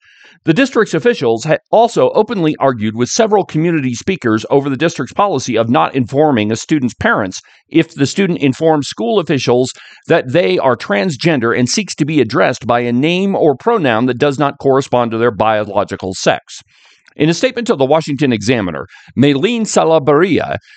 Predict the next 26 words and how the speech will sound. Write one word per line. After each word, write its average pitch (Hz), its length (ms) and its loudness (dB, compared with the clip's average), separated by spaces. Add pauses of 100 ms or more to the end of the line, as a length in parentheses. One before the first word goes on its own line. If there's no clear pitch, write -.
(120)
the 131 80 -2
director 151 440 2
of 110 160 0
community 185 440 0
engagement 123 500 0
for 135 120 -2
the 113 80 0
parent 170 340 0
activist 131 400 -6
group 120 300 0
Parents 180 340 0
Defending 143 420 0
Education, 127 580 -2 (340)
said 185 280 -2
the 123 140 -2
statements 156 460 -2
from 165 180 0
officials 139 580 0
in 127 140 2
the 117 100 4
rural 170 360 4
Southwest 151 580 0
Wyoming 147 400 0
School 151 240 -4
District 107 380 -2
showed 127 400 2